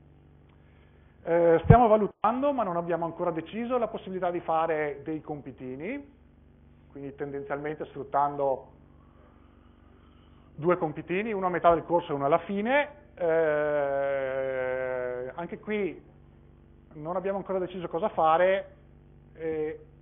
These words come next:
eh, entro la fine della settimana, eh, sarete avvisati sulle modalità dei compitini,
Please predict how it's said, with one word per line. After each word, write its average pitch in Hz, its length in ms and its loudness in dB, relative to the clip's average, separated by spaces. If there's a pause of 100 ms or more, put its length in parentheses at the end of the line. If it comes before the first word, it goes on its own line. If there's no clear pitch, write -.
(140)
eh, 131 1000 -12
entro 165 320 -10
la 139 80 -4
fine 170 160 -10
della 147 160 -6
settimana, 156 720 -2 (1000)
eh, 127 100 -8 (1300)
sarete 143 240 -6
avvisati 143 440 -2
sulle 139 180 -12
modalità 131 360 -2
dei 131 100 -4
compitini, 107 580 -14